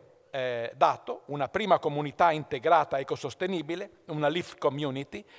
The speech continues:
Cosa ne dici di partecipare a una Leaf Community? E abbiamo il venticinque per cento. Queste cifre, in funzione delle esperienze precedenti, eh, diciamo che è l'ultimo slide, quello che ho illustrato, il penultimo, prima del campione intervistato.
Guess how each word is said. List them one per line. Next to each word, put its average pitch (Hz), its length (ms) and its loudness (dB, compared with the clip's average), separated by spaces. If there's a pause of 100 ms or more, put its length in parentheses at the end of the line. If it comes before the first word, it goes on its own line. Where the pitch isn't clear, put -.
Cosa 254 240 6
ne 214 140 4
dici 160 280 -2
di 156 120 -2
partecipare 165 800 8
a 147 80 2
una 143 160 2
Leaf 156 260 -2
Community? 123 600 -2 (300)
E 156 80 0
abbiamo 202 360 8
il 180 80 4
venticinque 160 580 -2
per 139 180 0
cento. 98 480 -10 (440)
Queste 226 320 12
cifre, 151 680 2
in 143 120 -8
funzione 143 640 0
delle 123 200 -4
esperienze 147 580 0
precedenti, 180 720 -6 (500)
eh, 131 540 6
diciamo 165 440 2
che 160 180 -2
è 147 100 -4
l'ultimo 165 440 -4
slide, 107 560 -4
quello 127 280 2
che 113 300 -10
ho 139 260 4
illustrato, 120 760 -6
il - 100 -16
penultimo, 123 600 4
prima 170 260 2
del 135 120 -6
campione 156 380 -8
intervistato. 120 840 -18